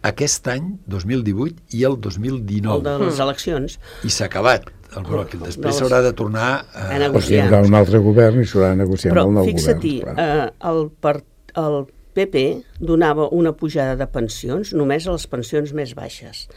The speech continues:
Speaker 2: I el que ha aconseguit el Partit Nacionalista Basc
Speaker 1: General.
Speaker 2: és que els seus votants, els que tenen les pensions més altes, també els hi pugin les pensions.
Speaker 1: Sí, sí. Sí, sí.
Speaker 2: Eh?
Speaker 1: I, i bé, bueno, és una
Speaker 2: Que de fet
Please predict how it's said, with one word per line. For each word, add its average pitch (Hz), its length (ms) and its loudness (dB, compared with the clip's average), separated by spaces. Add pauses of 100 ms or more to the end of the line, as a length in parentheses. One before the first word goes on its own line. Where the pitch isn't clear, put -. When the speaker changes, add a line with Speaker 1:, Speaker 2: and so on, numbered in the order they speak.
(420)
Speaker 2:
I 156 160 0
el 139 80 0
que 147 120 0
ha 139 40 2
aconseguit 175 640 -4
el 127 160 -4
Partit 170 400 -6
Nacionalista 131 720 -6
Basc 190 340 -8
Speaker 1:
General. 104 300 -6
Speaker 2:
és 151 160 0
que 139 240 -2
els 131 240 -6
seus 214 240 2
votants, 156 640 -4 (320)
els 123 180 -6
que 127 100 -4
tenen 180 300 0
les 139 220 -2
pensions 170 500 -4
més 107 240 -4
altes, - 540 -8 (180)
també 170 240 4
els 151 160 2
hi 143 60 -2
pugin 107 340 -4
les 107 160 -8
pensions. - 720 -12
Speaker 1:
Sí, 104 80 -16 (100)
sí. - 40 -20 (440)
Sí, - 160 -12
sí. - 160 -10
Speaker 2:
Eh? - 140 -8 (920)
Speaker 1:
I, 95 200 -6 (880)
i - 80 -12
bé, 82 300 -4 (100)
bueno, 110 220 -10 (180)
és 85 160 -6
una 82 140 -6 (400)
Speaker 2:
Que - 100 0
de 147 80 0
fet 190 160 -6